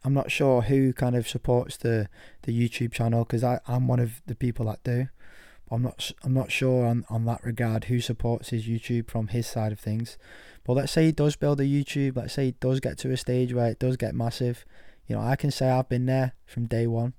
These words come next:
from, from, from, from when he had one subscriber to however many subscribers he's got now.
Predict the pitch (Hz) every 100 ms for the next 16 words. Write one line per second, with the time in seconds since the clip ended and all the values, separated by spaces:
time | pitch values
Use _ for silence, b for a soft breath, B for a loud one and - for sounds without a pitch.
0 | - - 120 123 - 127 120 - B B
1 | B 135 131 - 131 131 127 123 120 -
2 | 135 135 135 127 - 120 117 117 117 123
3 | 117 113 B B B B - 127 123 120
4 | 120 120 - 117 - 117 117 120 117 110
5 | 107 113 120